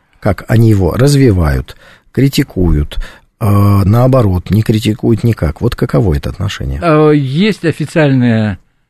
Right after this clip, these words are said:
Speaker 2: формулировки, одобренные партией и записанные в устав Компартии Китая, что вот великий вождь Мао Цзэдун, э,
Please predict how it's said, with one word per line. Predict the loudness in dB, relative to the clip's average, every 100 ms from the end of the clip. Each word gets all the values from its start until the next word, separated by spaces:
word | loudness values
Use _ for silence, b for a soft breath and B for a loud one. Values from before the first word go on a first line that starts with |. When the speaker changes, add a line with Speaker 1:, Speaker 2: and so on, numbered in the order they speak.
| _
Speaker 2:
формулировки, | _ -2 2 4 4 2 -2 -4
одобренные | -6 -6 -12 -8 -4 -2 0 -2 -2 -4
партией | -2 -2 -2 -4 -4 -4 -4
и | -4
записанные | -6 -8 -10 -8 -8 -8 -10
в | -10 -10 -10 _ _ _ _ -18
устав | -10 -2 -2 -2 _ _
Компартии | -6 -4 -6 -6 -8
Китая, | -8 -8 -8 -8
что | -10 -12
вот | -10 -8 -8 -12 _ _ _ -8
великий | -2 -2 -2 -4
вождь | -4 -6 -6
Мао | -8 -6
Цзэдун, | -6 -6 -2 -2 -2 b b b b
э, | -8 -6 -6 -6 -8 -8 -8 -10